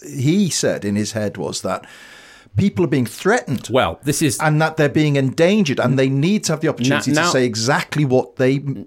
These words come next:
Speaker 2: na-,
Speaker 1: feel.
Speaker 2: now we're at the bone, which
Speaker 1: Yeah.
Speaker 2: I think is, is, is deeply troubling, which is, um, I don't act-, I'm not actually as, um,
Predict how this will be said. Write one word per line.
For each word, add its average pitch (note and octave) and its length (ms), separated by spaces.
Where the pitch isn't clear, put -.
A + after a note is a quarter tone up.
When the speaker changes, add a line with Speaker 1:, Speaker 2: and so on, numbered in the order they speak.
Speaker 2:
na-, D3+ 140
Speaker 1:
feel. F#3+ 180
Speaker 2:
now F#3 220
we're E3+ 100
at B2+ 140
the A2+ 60
bone, E2 260
which A#2+ 240
Speaker 1:
Yeah. D3+ 60
Speaker 2:
I C#3 40
think D#3 260
is, B2 240
is, A#2 480
is A#2+ 440
deeply B2+ 360
troubling, D2+ 500
which - 280
is, A2 400
um, A2+ 420
I D#3+ 160
don't G3 540
act-, - 320
I'm D#3 160
not F3+ 160
actually B2+ 440
as, A2 340
um, G2+ 540